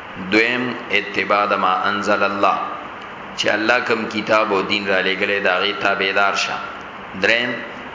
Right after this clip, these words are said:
مسئلہ دا توحید و رد شرک۔ دا درې خبری دا دی صورت دعوی دا، یعنی دعوی درې خبری دی۔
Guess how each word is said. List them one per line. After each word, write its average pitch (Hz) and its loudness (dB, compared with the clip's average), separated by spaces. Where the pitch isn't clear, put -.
مسئلہ 101 2
دا 113 2
توحید 98 0
و 101 2
رد 95 2
شرک۔ - -4
دا 95 2
درې 127 2
خبری 101 2
دا 92 -2
دی 107 0
صورت 95 -2
دعوی 82 2
دا، 76 -4
یعنی 98 -2
دعوی 104 2
درې 101 0
خبری 160 -6
دی۔ - -4